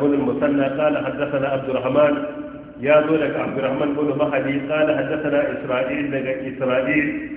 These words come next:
daga Abu Ishaq, daga Abu Ubayd, daga Abdullah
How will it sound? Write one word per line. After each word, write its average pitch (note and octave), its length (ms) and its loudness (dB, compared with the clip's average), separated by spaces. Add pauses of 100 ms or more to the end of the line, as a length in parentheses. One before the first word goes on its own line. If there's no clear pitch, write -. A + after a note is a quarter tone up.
(260)
daga B2 320 0
Abu C3+ 240 -2
Ishaq, D3 480 4 (720)
daga C#3+ 320 2 (180)
Abu C3+ 260 2 (200)
Ubayd, D3 320 0 (400)
daga C#3 240 -2
Abdullah C3+ 580 2